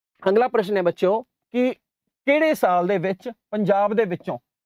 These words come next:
ਪੰਜ ਡਿਸਟ੍ਰਿਕਟਸ ਤੇ ਟ੍ਰਾਈਬਲ ਏਰੀਆ ਨੂੰ ਕੱਢ ਕੇ ਇੱਕ ਨਵਾਂ ਜੋ ਹੈ ਸਟੇਟ ਬਣਾ ਦਿੱਤਾ ਗਿਆ ਸੀ, ਜਿਸ ਨੂੰ ਨਾਮ ਦਿੱਤਾ ਗਿਆ ਨਾਰਥ ਵੈਸਟ ਫਰੰਟੀਅਰ ਪ੍ਰੋਵਿੰਸ, ਠੀਕ ਹੈ। ਤਾਂ ਬੱਚਿਓ, ਨਾਰਥ ਵੈਸਟ ਫਰੰਟੀਅਰ ਪ੍ਰੋਵਿੰਸ, ਜਿਸ ਦੀਆਂ ਕਿ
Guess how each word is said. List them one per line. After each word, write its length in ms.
ਪੰਜ 260
ਡਿਸਟ੍ਰਿਕਟਸ 540
ਤੇ 120
ਟ੍ਰਾਈਬਲ 560
ਏਰੀਆ 400
ਨੂੰ 340
ਕੱਢ 220
ਕੇ 260
ਇੱਕ 160
ਨਵਾਂ 460
ਜੋ 240
ਹੈ 220
ਸਟੇਟ 340
ਬਣਾ 220
ਦਿੱਤਾ 260
ਗਿਆ 140
ਸੀ, 100
ਜਿਸ 240
ਨੂੰ 180
ਨਾਮ 240
ਦਿੱਤਾ 300
ਗਿਆ 280
ਨਾਰਥ 500
ਵੈਸਟ 420
ਫਰੰਟੀਅਰ 500
ਪ੍ਰੋਵਿੰਸ, 300
ਠੀਕ 120
ਹੈ। 160
ਤਾਂ 80
ਬੱਚਿਓ, 320
ਨਾਰਥ 400
ਵੈਸਟ 360
ਫਰੰਟੀਅਰ 440
ਪ੍ਰੋਵਿੰਸ, 340
ਜਿਸ 260
ਦੀਆਂ 260
ਕਿ 280